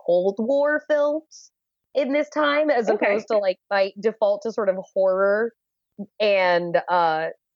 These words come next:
Speaker 1: big action movies, which are my soothing balm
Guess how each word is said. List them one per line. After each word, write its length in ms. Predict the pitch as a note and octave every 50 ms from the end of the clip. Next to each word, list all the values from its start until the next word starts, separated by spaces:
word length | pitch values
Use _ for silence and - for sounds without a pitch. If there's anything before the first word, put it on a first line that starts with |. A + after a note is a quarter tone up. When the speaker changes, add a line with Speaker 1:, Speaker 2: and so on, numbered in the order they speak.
| _ E3+ D#3+ -
Speaker 1:
big 240 | A3 G#3 G#3+ F#3+ -
action 460 | - E3+ F3+ - - - - B3+ A#3+
movies, 440 | A#3+ A#3+ A#3+ A#3 A#3 B3+ C4 C4+ B3 A3+
which 280 | G3+ F#3 F3+ F3+ - -
are 360 | E3 E3+ E3+ E3 E3 E3 D#3+ -
my 220 | F3+ F3 E3 E3+
soothing 580 | E3+ E3 - - - G#3+ G3+ F#3 G3 F#3 F#3 F#3
balm 400 | F3 E3+ D#3+ E3 E3 E3 E3 E3+